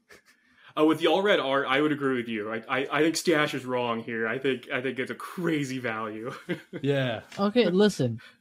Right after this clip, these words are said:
Speaker 3: It's not that it's bad. It's that I'm twenty-four.
Speaker 1: This is fair.
Speaker 2: That's fair.
Speaker 3: And I can't just go out and, like, I just got a new car,
Speaker 2: Mm.
Speaker 3: you know? I, I can't go out of my way and just be spending that kind of money.
Speaker 1: Guys,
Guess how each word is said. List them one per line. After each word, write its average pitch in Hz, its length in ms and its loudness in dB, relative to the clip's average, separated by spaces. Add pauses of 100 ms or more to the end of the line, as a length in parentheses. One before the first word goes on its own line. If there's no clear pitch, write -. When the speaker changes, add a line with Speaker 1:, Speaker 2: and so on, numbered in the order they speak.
Speaker 3:
It's - 280 0
not 214 300 4
that 180 140 2
it's 151 260 2 (140)
bad. 156 600 2 (340)
It's 156 220 -2
that 156 180 8
I'm 151 400 2 (400)
twenty-four. 165 960 4 (560)
Speaker 1:
This 131 160 -14
is - 60 -16
fair. 165 160 4
Speaker 2:
That's 170 180 -2
fair. 117 240 -4
Speaker 3:
And 139 180 -2
I 170 120 4
can't 196 420 2
just 165 300 4
go 170 260 8
out 151 360 2
and, 123 180 0
like, 127 180 0
I 156 100 4
just 190 200 0
got 165 160 6
a 151 80 6
new 135 200 2
car, 147 460 -2 (200)
Speaker 2:
Mm. 113 280 -8
Speaker 3:
you 139 100 -10
know? 143 280 -4 (720)
I, 139 100 -10 (100)
I 147 80 -4
can't 208 380 0
go 165 200 4
out 143 200 4
of 139 60 0
my 131 180 0
way 135 300 2
and 120 120 -4
just 123 260 -10
be 127 120 -2
spending 123 480 -2
that 120 180 -2
kind 123 180 -4
of 117 60 -4
money. 123 180 -2
Speaker 1:
Guys, 165 280 -2